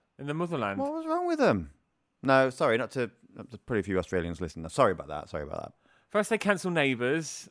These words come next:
Speaker 1: and then they get, only get Danny Minogue to number eleven in the singles charts. All
Speaker 2: Well,
Speaker 1: I Wanna Do.
Speaker 2: wasn't in that order, and there was quite a big time delay between that, so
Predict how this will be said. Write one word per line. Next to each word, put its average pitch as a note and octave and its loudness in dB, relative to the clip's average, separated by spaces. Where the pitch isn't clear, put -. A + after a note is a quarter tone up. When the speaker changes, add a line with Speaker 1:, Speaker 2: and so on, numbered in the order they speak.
Speaker 1:
and D3+ -2
then D#3+ 2
they E3 4
get, D#3+ -4
only E3+ -2
get D#3+ -4
Danny E3+ 0
Minogue E3 -2
to F3 -8
number F3 -2
eleven F3 2
in D3 0
the D3 -4
singles D#3+ -6
charts. A2 -6
All C#3+ -4
Speaker 2:
Well, F3 8
Speaker 1:
I C#3 2
Wanna D3 -4
Do. D3 -6
Speaker 2:
wasn't F#3+ -2
in D3+ 4
that C3+ 8
order, G#2 10
and G2+ 8
there A2 8
was - 0
quite G#2 8
a - 8
big A#2+ 4
time B2 10
delay G#2 8
between G2 2
that, F2+ 0
so G2 2